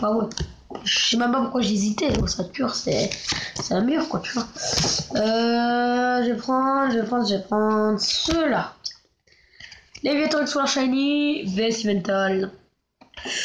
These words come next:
Léviathan, Léviathan. Bah, c'est chiant parce que je dois, il y a des ex que je dois enlever, c'est, c'est énervant.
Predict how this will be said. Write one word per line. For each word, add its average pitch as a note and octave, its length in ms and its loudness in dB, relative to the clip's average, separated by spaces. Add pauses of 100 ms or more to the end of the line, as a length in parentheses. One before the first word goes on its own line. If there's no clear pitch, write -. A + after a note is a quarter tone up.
(480)
Léviathan, A3 480 0 (140)
Léviathan. G#3+ 440 0 (640)
Bah, G3 160 0 (140)
c'est A#3+ 100 0
chiant C#4 280 0
parce A#3+ 100 -2
que B3 120 -2
je G3 100 -2
dois, A3+ 200 2
il A3+ 80 2
y - 20 0
a G#3 40 0
des A3 80 2
ex B3 280 0
que A#3+ 100 -2
je F#3+ 100 -4
dois G#3+ 160 2
enlever, G#3+ 260 2
c'est, F#3 540 0
c'est F#3+ 160 -2
énervant. G3 360 0